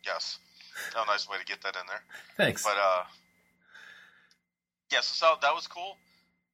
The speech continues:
Speaker 1: You actually got to hear, and they need to do that more often again.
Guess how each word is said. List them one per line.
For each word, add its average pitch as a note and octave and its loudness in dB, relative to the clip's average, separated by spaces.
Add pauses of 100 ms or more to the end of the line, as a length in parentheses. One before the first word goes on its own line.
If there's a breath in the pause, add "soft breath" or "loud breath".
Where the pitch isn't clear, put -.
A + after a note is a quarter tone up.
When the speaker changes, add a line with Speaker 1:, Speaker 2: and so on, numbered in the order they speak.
(120)
Speaker 1:
You C#3 -2
actually C#3 -2
got D3 -4
to C3+ -16
hear, D3+ -6 (140)
and C#3 -10
they C3 0 (100)
need G3+ -4
to - -12
do D3+ -12
that B2+ 0
more A2+ -2
often A2 0
again. E2+ -14